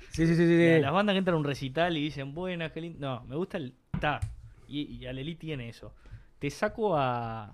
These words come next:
Speaker 2: a Todos detrás de Momo, que entiendo que
Speaker 1: Sí.
Speaker 2: participaste también. Que, que, que acá está bueno cambiar el foco, porque hablamos un ratito de Netflix, de lo que es participar en una producción gigantesca, este, de un rodaje que era de diez días y terminó siendo un poco
Speaker 1: Sí, sí.
Speaker 2: más. Sé que hiciste cosas para H B O, si mal no recuerdo.
Speaker 1: Sí, el hipnotiz-, el hipnotizador.
Speaker 2: El hipnotizador,
Speaker 1: La
Speaker 2: hiciste algo
Speaker 1: temporada
Speaker 2: con,
Speaker 1: dos.
Speaker 2: con Juan Minujín,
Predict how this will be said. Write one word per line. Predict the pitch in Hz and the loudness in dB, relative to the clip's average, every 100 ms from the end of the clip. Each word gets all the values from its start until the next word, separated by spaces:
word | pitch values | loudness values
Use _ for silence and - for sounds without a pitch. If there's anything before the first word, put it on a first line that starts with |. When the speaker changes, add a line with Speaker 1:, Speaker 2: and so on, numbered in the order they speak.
| - | -14
Speaker 2:
a | 120 | -10
Todos | - 160 | -4 -4
detrás | 143 143 | -2 -4
de | 139 | -4
Momo, | 143 143 120 | -4 -6 -6
que | 123 | -8
entiendo | 120 131 | -8 -6
que | 127 | -6
Speaker 1:
Sí. | |
Speaker 2:
participaste | 120 123 165 160 131 - | -6 0 4 6 4 -2
también. | 131 127 131 123 117 | -8 -8 -8 -10 -12
Que, | 135 131 | -14 -10
que, | 147 143 | -8 -8
que | - | -6
acá | 165 | -4
está | 202 | -4
bueno | 196 202 | -4 -4
cambiar | 165 156 170 | -4 -4 -6
el | 160 | -6
foco, | 196 175 | -6 -6
porque | 156 | -6
hablamos | 175 170 | -6 -8
un | 160 | -6
ratito | 165 165 165 | -6 -6 -6
de | 170 | -4
Netflix, | 185 175 175 160 | -4 -6 -10 -8
de | 139 | -8
lo | 135 | -8
que | |
es | 147 | -8
participar | 170 131 127 139 143 | -8 -10 -10 -8 -6
en | |
una | 139 135 | -6 -6
producción | 135 127 147 139 127 117 | -8 -10 -10 -10 -12 -16
gigantesca, | _ 131 143 147 170 - 156 156 143 | _ -8 -6 -4 -4 0 0 0 -2
este, | 120 123 110 - 120 117 110 113 _ _ | -10 -12 -12 -12 -10 -10 -12 -16 _ _
de | 135 | -10
un | 135 | -6
rodaje | 135 147 131 | -2 -4 -4
que | 135 | -4
era | 131 | -4
de | 131 | -2
diez | 131 | -2
días | 143 147 131 | -2 -2 -4
y | 131 | -8
terminó | 135 131 | -8 -8
siendo | 131 170 160 | -6 -6 -4
un | 139 | -6
poco | 135 | -2
Speaker 1:
Sí, | 151 | 2
sí. | 156 | 4
Speaker 2:
más. | 165 139 - | 4 2 -4
Sé | - | -8
que | 156 | -6
hiciste | 147 151 | -4 -4
cosas | 147 151 151 | -4 -4 -4
para | 127 | -6
H | 139 139 | -6 -4
B | 139 | -4
O, | 156 | -6
si | 139 | -8
mal | 131 | -10
no | 131 | -10
recuerdo. | 131 160 156 | -8 -4 2
Speaker 1:
Sí, | 160 156 | 4 6
el | 139 | 4
hipnotiz-, | 139 131 123 | 2 0 -2
el | - 131 | -2 0
hipnotizador. | 139 131 131 139 147 117 | 2 0 0 2 2 0
Speaker 2:
El | 143 | -6
hipnotizador, | 123 123 127 143 156 170 | -10 -10 -6 -2 0 0
Speaker 1:
La | 147 | 0
Speaker 2:
hiciste | 135 107 | -2 -2
algo | 151 | 0
Speaker 1:
temporada | 143 147 143 | 2 2 0
Speaker 2:
con, | |
Speaker 1:
dos. | 139 - - | -2 -4 -12
Speaker 2:
con | 123 | -12
Juan | 120 143 | -6 -6
Minujín, | 135 131 170 160 165 | -4 -4 -4 -4 -6